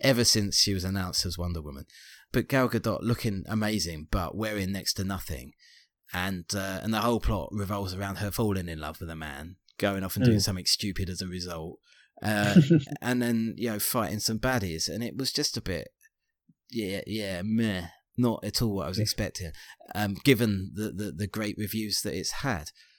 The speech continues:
Speaker 1: Um, and we'll come on to another film later on that's had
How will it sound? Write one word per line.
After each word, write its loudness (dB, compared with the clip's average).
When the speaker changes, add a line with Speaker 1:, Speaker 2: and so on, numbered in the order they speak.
Speaker 1:
Um, 0
and -2
we'll 4
come 4
on 6
to 4
another 4
film -2
later -6
on -6
that's -6
had -2